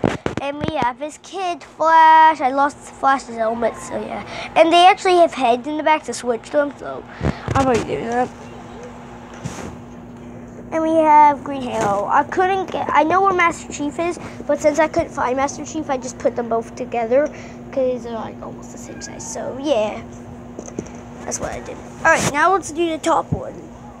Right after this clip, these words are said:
I think we'll have another accident. All right, to reach up to ten.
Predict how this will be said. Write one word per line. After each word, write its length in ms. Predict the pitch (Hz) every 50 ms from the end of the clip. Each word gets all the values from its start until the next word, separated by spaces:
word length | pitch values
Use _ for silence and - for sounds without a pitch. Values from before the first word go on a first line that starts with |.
| - - - - - - - - - - - - - - - - - - - - - - -
I 140 | 294 294
think 280 | 285 - 349 359 349 311
we'll 100 | 349 330
have 160 | 330 320 302
another 300 | 269 262 247 247 247 254
accident. 420 | 240 233 233 233 233 240 240 233 - - - - - - - - - - - - - - - - - - - - - - - - - - - - - - - - 233
All 100 | 240 226
right, 140 | 220 - -
to 80 | 262
reach 200 | 233 226 233 -
up 120 | 269 254 -
to 120 | - - -
ten. 180 | 277 277 -